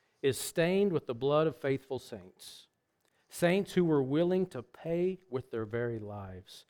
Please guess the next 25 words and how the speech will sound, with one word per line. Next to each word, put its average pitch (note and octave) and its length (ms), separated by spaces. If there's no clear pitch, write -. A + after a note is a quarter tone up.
the A2+ 80
great B2+ 520
cost - 600
of F#2+ 160
this G2+ 200
gospel. G2+ 560
They C#3+ 220
lived G#3 640
and C3+ 200
died C#3 340
worthy B2 840
of G#2+ 160
the G#2 100
gospel A#2+ 720
of F#2+ 160
Jesus G2 400
Christ. - 680
My D#3+ 180
goal G3+ 340
this F#3 240
morning C3+ 400
is C3+ 140
to D3+ 120
call D#3 300
you D3 500